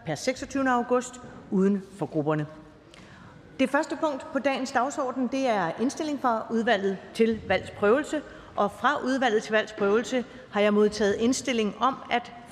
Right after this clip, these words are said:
første stedfortræder for Dansk Folkeparti i Sydjyllands Storkreds, fru Susanne Eilersen, godkendes som ordinært medlem af Folketinget fra og med den første august to tusind og toogtyve, da hr. Kristian Thulesen Dahl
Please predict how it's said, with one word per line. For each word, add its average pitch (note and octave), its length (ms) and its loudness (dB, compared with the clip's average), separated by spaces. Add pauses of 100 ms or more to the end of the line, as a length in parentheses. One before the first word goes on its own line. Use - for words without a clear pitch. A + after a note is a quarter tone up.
første D4 260 2
stedfortræder G3 680 0 (300)
for G#3+ 100 2
Dansk G3+ 340 -2
Folkeparti A3 720 -2
i A3 300 4
Sydjyllands B3+ 540 0
Storkreds, A#3 640 0 (280)
fru B3+ 200 2
Susanne F#3+ 380 0 (100)
Eilersen, C4+ 420 -2 (360)
godkendes C#4 680 2 (100)
som A#3 380 0
ordinært B3 440 2
medlem A#3 340 2
af G#3 120 0
Folketinget G3+ 560 -2 (240)
fra G3+ 400 0
og F#3 120 0
med F#3+ 220 4 (140)
den D#3+ 140 0
første G#3+ 340 0
august F#3 440 0
to A#3 140 -2
tusind A3+ 320 -4
og G#3+ 80 -2
toogtyve, G#3+ 540 0 (420)
da G3+ 180 2 (140)
hr. G#3 80 -2
Kristian G3+ 320 -4
Thulesen G3 340 0
Dahl - 280 0